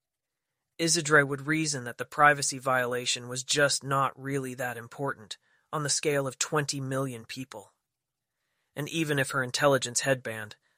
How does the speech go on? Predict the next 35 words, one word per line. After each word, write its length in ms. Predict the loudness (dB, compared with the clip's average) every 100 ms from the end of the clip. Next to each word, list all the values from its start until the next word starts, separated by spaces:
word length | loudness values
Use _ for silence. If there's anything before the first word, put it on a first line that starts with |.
| 4
lets 200 | 4 4
her 80 |
fake 280 | 0 2 4
some 180 | 2 -2
intuitive 460 | 2 2 4 2 2
shadow 420 | 6 6 6 0
of 100 | -4
the 100 | 0
law 240 | 4 4
of 100 | 2
coordination, 800 | -4 -4 -4 -6 -2 -2 -4 -18 _ _ _ _
she 180 | 0 2
might 320 | 8 8 8
still 300 | 2 4 8
argue 320 | 10 8 6
to 160 | -6 -4
herself, 540 | -2 0 0 -2 -10 _ _ _
that 160 | 0 2
knowing 380 | 8 10 8 6
more 240 | 4 4
true 260 | 4 2 0
facts 460 | 4 6 6 4
about 280 | -4 -2 0
somebody 580 | 0 0 -2 -6 -6 -16 _ _ -6
is 160 | -2 4
not 320 | 8 8 6
something 400 | 0 0 -2 -2
that 120 | 2
ought 160 | 2 2
to 60 |
cause 320 | -2 0 2 0
a 60 |
breakdown 580 | 6 6 6 0 -6 -6
of 120 | -10
coordination. 800 | -10 -4 -4 -6 -8 -4 -4 -6